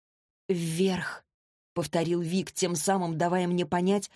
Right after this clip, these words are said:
что у него тоже нет сил вернуться назад. И мы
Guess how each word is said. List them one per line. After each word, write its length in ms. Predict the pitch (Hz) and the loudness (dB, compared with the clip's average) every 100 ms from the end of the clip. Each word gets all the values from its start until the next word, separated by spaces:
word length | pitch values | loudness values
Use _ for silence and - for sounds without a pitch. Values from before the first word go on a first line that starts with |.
| - - | -18 -8
что 200 | - 202 | 0 2
у 20 | |
него 220 | 202 202 | 4 2
тоже 400 | - 208 226 208 | 2 2 2 2
нет 260 | 196 214 - | 2 2 -2
сил 280 | - 226 | -2 0
вернуться 520 | 196 196 190 202 - 202 | 2 2 2 0 0 0
назад. 480 | 208 170 156 151 _ _ _ _ _ - | 0 0 -2 -6 _ _ _ _ _ 0
И 140 | 185 | 2
мы 280 | 185 233 | 2 0